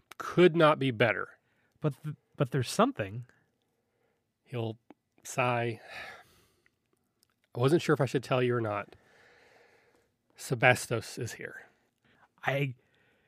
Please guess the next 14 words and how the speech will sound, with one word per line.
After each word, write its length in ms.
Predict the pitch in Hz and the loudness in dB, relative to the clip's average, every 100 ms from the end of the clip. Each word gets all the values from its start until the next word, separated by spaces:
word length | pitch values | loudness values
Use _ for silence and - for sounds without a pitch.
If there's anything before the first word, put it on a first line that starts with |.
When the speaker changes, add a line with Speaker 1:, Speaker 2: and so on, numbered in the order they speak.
| - | -6
Speaker 2:
anticipated 680 | 151 - 185 277 156 151 151 | -4 2 2 4 6 6 6
one 180 | 147 | 4
of 80 | 170 | 4
his 180 | 131 127 | 4 0
retainers, 540 | 117 - 147 233 170 | -4 -6 0 2 2
but 180 | 107 113 - _ _ _ _ | 0 -8 -10 _ _ _ _
him 160 | - 165 | 0 4
himself? 680 | 185 120 - 175 277 - - _ _ _ _ _ _ _ | 4 2 0 0 0 -6 -20 _ _ _ _ _ _ _
Speaker 1:
Him 320 | - 135 151 | -2 0 0
himself. 680 | 117 147 147 135 113 - _ _ _ _ _ - | -2 -4 -4 -8 -10 -16 _ _ _ _ _ -12
Speaker 2:
Well, 140 | 123 | -6
this 260 | 127 185 151 | 2 2 4
is, 280 | 120 101 - _ _ _ _ _ _ _ _ _ _ | -2 -4 -14 _ _ _ _ _ _ _ _ _ _
<sighs> 60 | - | -14